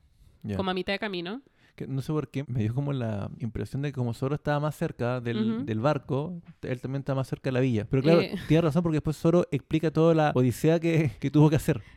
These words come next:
Speaker 2: ¿Cómo crees que llegó
Speaker 1: Claro.
Speaker 2: del, del Merry al medio de,
Speaker 1: Sí,
Speaker 2: al
Speaker 1: sí.
Speaker 2: medio del continente? Y
Speaker 1: Mm.
Speaker 2: resulta que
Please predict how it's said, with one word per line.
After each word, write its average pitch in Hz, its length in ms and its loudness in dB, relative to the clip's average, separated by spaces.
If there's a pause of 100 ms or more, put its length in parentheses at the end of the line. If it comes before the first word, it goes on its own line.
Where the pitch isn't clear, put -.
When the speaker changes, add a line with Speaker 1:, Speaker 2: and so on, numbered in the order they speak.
(120)
Speaker 2:
¿Cómo 311 200 0
crees 339 220 -2
que 339 120 -2
llegó 254 460 0
Speaker 1:
Claro. 143 260 4
Speaker 2:
del, 190 320 -4
del 202 180 -2
Merry 240 420 -2
al 214 180 0
medio 226 400 0
de, 202 320 -2 (280)
Speaker 1:
Sí, - 160 -10
Speaker 2:
al - 100 0
Speaker 1:
sí. 214 40 0
Speaker 2:
medio 220 240 2
del 220 160 -4
continente? 180 480 -10
Y 175 40 -8
Speaker 1:
Mm. - 20 -6
Speaker 2:
resulta 214 340 -4
que 202 280 -6